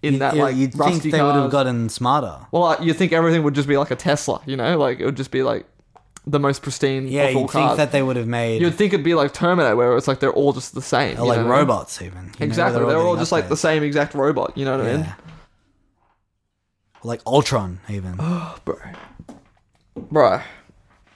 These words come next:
Speaker 1: And, like, yeah. Just so many questions.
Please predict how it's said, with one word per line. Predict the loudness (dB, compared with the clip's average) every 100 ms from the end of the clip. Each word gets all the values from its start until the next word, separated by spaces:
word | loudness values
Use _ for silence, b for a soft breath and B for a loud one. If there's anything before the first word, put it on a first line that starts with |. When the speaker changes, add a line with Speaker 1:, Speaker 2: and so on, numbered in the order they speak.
| b b _ _ b b b b b b 0
Speaker 1:
And, | 4
like, | 6 4 4
yeah. | 4 4 2 -8 _ _ _ _ _ _ _ _ _ _ _ _ _ -12
Just | -8 0
so | 2
many | 2 2
questions. | 2 2 -2 -14 -16